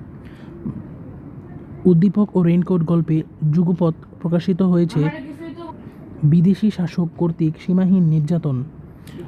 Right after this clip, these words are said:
নিচের উদ্দীপকটি পড়ো, তেইশ ও চব্বিশ নম্বর প্রশ্নের উত্তর দাও। "মোরা একটি ফুলকে বাঁচাবো বলে যুদ্ধ করি, মোরা একটি মুখের হাসি এর জন্য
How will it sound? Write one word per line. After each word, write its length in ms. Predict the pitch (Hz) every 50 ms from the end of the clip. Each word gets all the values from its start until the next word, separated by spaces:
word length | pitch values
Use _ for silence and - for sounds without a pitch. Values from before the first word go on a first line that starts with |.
| - - - -
নিচের 280 | 180 190 165 214 202 190
উদ্দীপকটি 500 | 185 160 185 185 - 190 180 - - 196
পড়ো, 360 | - 190 180 165 156 170 180 -
তেইশ 180 | - 165 175 180 - -
ও 100 | 180 180
চব্বিশ 380 | 165 175 165 165 165 165 - -
নম্বর 280 | 175 165 170 175 170
প্রশ্নের 320 | 165 165 160 - - 151 143
উত্তর 200 | 139 - 151 139
দাও। 240 | 147 147 127 - - - - - - - - - - - -
"মোরা 300 | 170 165 165 175 185 196
একটি 280 | 190 180 170 - - 185
ফুলকে 340 | 165 - 175 175 165 180 175
বাঁচাবো 400 | 156 156 160 - 180 170 180 175
বলে 240 | 165 165 156 151
যুদ্ধ 280 | 147 156 156 151 147 160
করি, 280 | 151 - 151 135 120 123 - - 165
মোরা 220 | 165 170 175 185
একটি 320 | 180 - 180 160 - - 165
মুখের 320 | 156 156 151 - 175 170
হাসি 480 | 151 - 151 151 143 - 156 139 143 196 - - - - - - - - - -
এর 120 | 170 165
জন্য 300 | 156 170 160 160 180 190